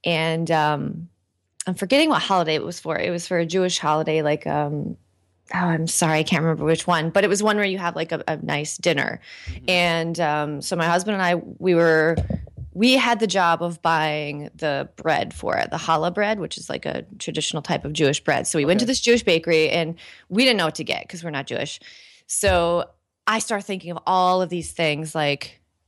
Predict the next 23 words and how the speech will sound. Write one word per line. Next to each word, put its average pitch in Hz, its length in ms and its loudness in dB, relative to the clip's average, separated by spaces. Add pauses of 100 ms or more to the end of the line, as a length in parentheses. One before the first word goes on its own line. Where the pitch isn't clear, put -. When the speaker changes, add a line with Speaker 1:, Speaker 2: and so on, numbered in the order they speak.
(140)
Speaker 1:
well, 175 380 0 (200)
should 185 240 -2
we 175 80 -2
get, 170 260 -2
there's 180 260 4
a 196 80 4
bunch 269 260 2
of 226 60 0
different - 240 0
kinds, - 480 -6
varieties 151 560 -4
of - 100 -12
this 139 120 -8
specific - 460 -10
bread. 165 160 -4
I'm - 80 -12
like, 165 160 -4
"Well, 180 100 4
should 175 160 -4
we - 60 -8
get - 100 -8
this 302 220 0
one? 285 280 6